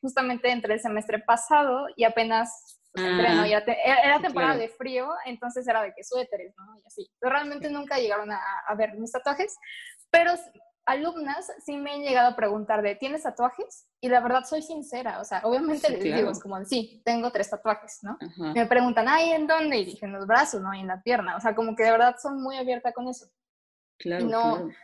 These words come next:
Speaker 1: no me cuesta, o sea, decir que, que tengo, o sea, no, no quiero ocultarlo tampoco. Entonces, este, no sé, en mi caso pienso que si los ves, órale,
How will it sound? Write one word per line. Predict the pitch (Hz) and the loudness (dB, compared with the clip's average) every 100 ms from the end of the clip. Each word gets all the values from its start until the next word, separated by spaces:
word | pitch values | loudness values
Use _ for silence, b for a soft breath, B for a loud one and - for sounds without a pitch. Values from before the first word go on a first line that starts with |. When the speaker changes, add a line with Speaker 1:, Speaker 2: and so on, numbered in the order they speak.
| B | B
Speaker 1:
no | 240 262 | -4 -2
me | 269 294 | 0 -4
cuesta, | 294 277 277 277 269 262 262 254 - _ - | -2 -4 -2 -2 0 0 -4 -6 -10 _ -4
o | 226 | 2
sea, | 214 | 2
decir | 220 220 247 214 220 _ _ _ | 2 0 -4 -6 -12 _ _ _
que, | 202 190 | -8 -4
que | 208 226 | -2 -2
tengo, | 254 370 269 | 0 2 0
o | 147 | 0
sea, | 202 | -2
no, | 202 208 | -4 -2
no | 247 | 0
quiero | 262 262 | 2 2
ocultarlo | 214 196 220 233 220 | 2 2 2 2 -2
tampoco. | 196 302 - 240 _ _ _ - | -2 -4 -8 -20 _ _ _ -6
Entonces, | 233 233 247 247 269 262 - _ 220 | -2 4 4 4 0 0 -10 _ 2
este, | 214 208 - 202 190 - | 2 0 0 2 2 2
no | 269 | 2
sé, | 277 285 | 4 4
en | |
mi | 262 | 2
caso | 262 294 349 311 | 2 4 4 4
pienso | 311 320 339 339 | 2 4 0 2
que | 254 | 0
si | 233 | 2
los | 220 208 | 2 2
ves, | 214 247 - | 2 0 2
órale, | 226 247 262 294 | 4 6 4 -2